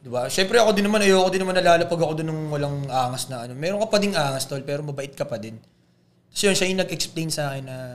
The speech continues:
"Pero okay lang, okay lang minsan na ganito. Ganyan talaga tayo minsan. Pero dapat aware ka pa rin sa nangyayari." Tapos doon ko na naisip na, "Tangina, pwede ka palang,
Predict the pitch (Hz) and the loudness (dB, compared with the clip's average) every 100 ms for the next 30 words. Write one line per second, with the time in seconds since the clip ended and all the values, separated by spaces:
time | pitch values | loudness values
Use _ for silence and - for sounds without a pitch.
0 | 127 135 _ _ _ 156 147 143 147 147 | -16 -20 _ _ _ -10 -6 -4 -4 -6
1 | 147 - 151 151 151 151 147 143 139 131 | -8 -8 -6 -4 -4 -4 -6 -6 -8 -8
2 | 139 139 127 127 - _ _ _ _ _ | -10 -8 -10 -12 -20 _ _ _ _ _
3 | _ - 117 120 123 120 123 123 123 123 | _ -14 -10 -6 -4 -4 -4 -4 -6 -8
4 | 117 110 107 107 - 135 131 131 135 131 | -10 -12 -12 -14 -10 -10 -6 -6 -6 -10
5 | 123 117 113 - 117 113 117 107 107 104 | -8 -8 -8 -10 -10 -10 -12 -12 -12 -10
6 | 131 131 113 101 _ _ _ _ _ _ | -8 -8 -10 -16 _ _ _ _ _ _
7 | _ _ 117 - 202 220 226 214 190 165 | _ _ -12 -4 -2 0 0 2 0 -2
8 | 165 151 151 156 180 180 160 160 170 160 | -6 -8 -8 -10 -10 -8 -8 -8 -6 -4
9 | 160 156 151 | -4 -6 -10